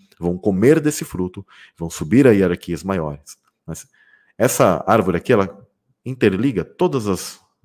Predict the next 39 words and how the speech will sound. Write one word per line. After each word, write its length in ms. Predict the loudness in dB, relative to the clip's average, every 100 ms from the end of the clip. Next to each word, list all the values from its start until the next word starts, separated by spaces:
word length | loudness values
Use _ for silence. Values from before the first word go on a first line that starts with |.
| -12
as 120 | -8
outras 200 | -8 -8
sefirotes, 440 | -10 -6 -6 -6
né? 100 | -10
Mas 180 | -6 -2
elas 180 | 0 0
estão 200 | -2 -2
ligadas 400 | 2 2 2 2
ao 280 | 2 0 -4 -20 -20 -20
fruto 340 | -2 0 0 -4
do 100 | -4
conhecimento 500 | -4 -4 -6 -6 -4
do 60 |
bem 120 | -2 -2
e 40 |
do 80 | -2
mal. 200 | -2 -2
É 40 |
interessante 460 | 2 2 2 -4 -6
que 220 | -8 -8 _ -20 -20 -8
os 100 | 0
próprios 380 | 0 0 -6
hebreus, 300 | -4 4 4
eles 140 | 4 0
chamavam 500 | 2 2 2 0 -10 _
cada 200 | -2 -2
esfera 320 | -2 -4 -4
dessa 280 | -2 -4 -6
de 80 | -10
frutos, 640 | -6 -6 -8 -14 -20 -20 _ _ _ _ -12
né? 220 | -12 -8
Tem 120 | -2 0
a 40 |
ver 120 | 2
com 120 | 0
os 100 | -6
frutos 320 | -8 -10 -10 -8
do 80 |
Espírito, 560 | -8 -4 -4 -4 -8 -16